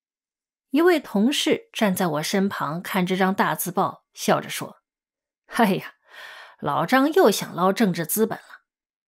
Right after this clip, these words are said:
有一些同事开始回避我。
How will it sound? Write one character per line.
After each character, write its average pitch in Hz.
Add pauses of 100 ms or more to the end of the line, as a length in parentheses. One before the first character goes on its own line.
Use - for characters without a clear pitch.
(720)
有 226
一 285
些 339
同 226
事 -
开 -
始 160
回 160
避 180
我。 -